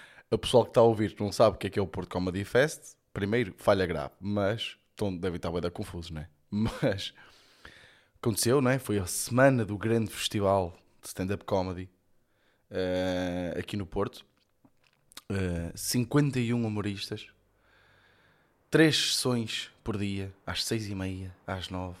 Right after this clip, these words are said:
às dez e meia. Ehm, pá, e eu, eu tava na, na organização, pronto, por assim dizer, foi uma das pessoas que quis dinamizar isto.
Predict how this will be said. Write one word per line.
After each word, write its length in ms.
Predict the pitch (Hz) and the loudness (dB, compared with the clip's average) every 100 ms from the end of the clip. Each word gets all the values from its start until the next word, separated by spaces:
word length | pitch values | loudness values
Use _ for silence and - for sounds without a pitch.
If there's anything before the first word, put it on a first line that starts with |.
| - | -12
às 180 | 92 - | -12 -6
dez 240 | 98 95 | -6 -6
e 40 | |
meia. 360 | 92 87 87 90 - - - - - _ _ _ _ - | -8 -8 -8 -10 -16 -20 -20 -20 -20 _ _ _ _ -4
Ehm, 1300 | 92 92 87 85 85 87 87 87 87 87 87 82 82 - _ _ _ _ _ | 0 2 4 2 2 0 -2 -2 -2 -2 -2 -4 -6 -10 _ _ _ _ _
pá, 140 | - 110 | 2 2
e 120 | 98 | 2
eu, 120 | 95 - | -2 -2
eu 160 | 107 98 | -2 0
tava 300 | 104 101 104 | 2 2 2
na, 500 | 104 104 104 104 107 | 2 2 4 2 0
na 160 | 110 | 2
organização, 640 | 107 110 117 120 131 - 269 | 2 2 0 0 0 -2 -4
pronto, 480 | - - 127 123 - | -6 -2 -2 -4 -10
por 120 | - | -10
assim 200 | 92 92 | -8 -6
dizer, 320 | 87 92 120 | -6 -2 -4
foi 260 | 123 - 90 | -4 -8 -6
uma 140 | 95 92 | -4 -2
das 160 | 95 | -2
pessoas 320 | - 98 95 | -2 -2 -4
que 220 | - - 95 | -6 -12 -12
quis 280 | - 98 | -8 -6
dinamizar 540 | 98 104 104 107 107 98 | -4 -2 -2 0 -2 -2
isto. 260 | 123 - | -6 -10